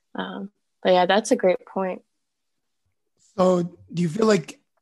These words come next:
Speaker 2: with, with that being said, do you feel like it's hard for you guys to maintain your culture or identity as Libyans? Because you're not only appealing to Libyans,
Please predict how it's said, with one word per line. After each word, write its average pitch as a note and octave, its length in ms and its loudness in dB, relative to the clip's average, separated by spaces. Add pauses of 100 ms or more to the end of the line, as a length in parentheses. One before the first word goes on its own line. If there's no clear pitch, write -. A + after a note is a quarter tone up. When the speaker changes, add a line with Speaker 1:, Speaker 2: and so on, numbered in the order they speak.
(140)
Speaker 2:
with, E3+ 160 -4
with D#3+ 180 -6
that F#3 220 0
being E3 200 2
said, D#3+ 320 -2
do D3+ 80 -2
you D#3+ 80 0
feel G3+ 160 -2
like F#3 180 0
it's - 340 -4 (720)
hard D#3 340 2
for - 120 -4
you E3+ 160 2
guys D#3+ 420 0
to D#3 480 -4
maintain E3+ 840 -2 (320)
your F3 160 -2
culture D#3+ 480 -4
or D#3 160 0
identity D3 760 -2 (500)
as D#3+ 220 0
Libyans? E3+ 600 0 (180)
Because D3+ 640 -2 (360)
you're F#3 120 0
not G#3+ 160 4
only G3 340 0
appealing D#3+ 580 -4
to F3+ 200 -4
Libyans, D#3 580 -4